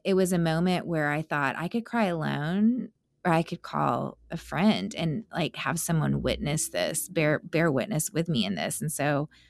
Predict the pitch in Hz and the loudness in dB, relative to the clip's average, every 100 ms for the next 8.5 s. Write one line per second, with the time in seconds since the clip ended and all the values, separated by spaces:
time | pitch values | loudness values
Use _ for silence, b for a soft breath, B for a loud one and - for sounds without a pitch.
0 | b b _ 180 - 254 320 202 135 135 | b b _ -4 0 4 8 8 6 2
1 | 113 - 170 - 220 214 294 208 - 170 | 2 0 -4 4 4 8 6 6 4 -2
2 | - 185 - 202 156 151 - _ _ _ | 2 2 6 6 6 2 -2 _ _ _
3 | 170 170 165 180 190 - 151 147 - - | 0 4 4 4 2 2 2 2 -2 -4
4 | - - - - - 147 143 143 143 135 | -6 -12 -20 -20 -8 0 2 4 4 4
5 | 120 202 208 233 226 - 165 165 151 147 | 6 6 6 6 4 4 2 4 2 2
6 | 151 147 160 151 - 160 - 165 147 147 | -2 -2 0 0 -2 -10 -4 -2 0 -2
7 | 143 139 127 131 98 - - - - 107 | -2 -2 -2 -2 -4 -4 -4 -4 -2 -2
8 | 107 - - - | -2 -4 2 2